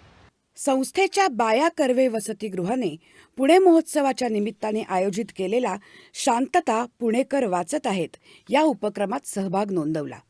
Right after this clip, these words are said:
विद्यार्थिनी, वसतिगृह प्रमुख आणि कर्मचारी वर्गाने उत्साहाने यात सहभाग घेतला.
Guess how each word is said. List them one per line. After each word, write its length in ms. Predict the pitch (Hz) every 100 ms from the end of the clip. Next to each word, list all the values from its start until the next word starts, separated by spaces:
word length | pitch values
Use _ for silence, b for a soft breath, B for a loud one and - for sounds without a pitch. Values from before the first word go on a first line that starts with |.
| b b b b b
विद्यार्थिनी, 760 | 180 214 170 240 247 269 285 320 b b b
वसतिगृह 600 | 247 359 370 392 320 277
प्रमुख 480 | 277 269 247 165 - _
आणि 160 | 226 277
कर्मचारी 600 | - 247 262 330 359 359
वर्गाने 520 | 254 208 208 196 202 - B B
उत्साहाने 640 | 294 269 - 349 359 370 381
यात 260 | 247 240
सहभाग 380 | - 185 190 214
घेतला. 360 | 196 170 165